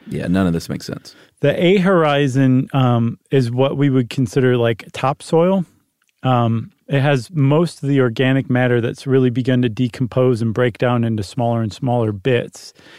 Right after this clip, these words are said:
Speaker 2: And it's usually kinda dark in color.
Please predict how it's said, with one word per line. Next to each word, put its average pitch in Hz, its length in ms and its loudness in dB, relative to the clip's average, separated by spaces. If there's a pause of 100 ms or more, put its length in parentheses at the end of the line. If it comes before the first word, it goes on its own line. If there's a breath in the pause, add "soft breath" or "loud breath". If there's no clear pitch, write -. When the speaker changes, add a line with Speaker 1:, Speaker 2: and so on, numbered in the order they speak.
(140)
Speaker 2:
And 131 140 2
it's - 180 -4
usually 185 300 0
kinda 147 260 0
dark 123 480 -2 (100)
in 127 220 0
color. 127 420 0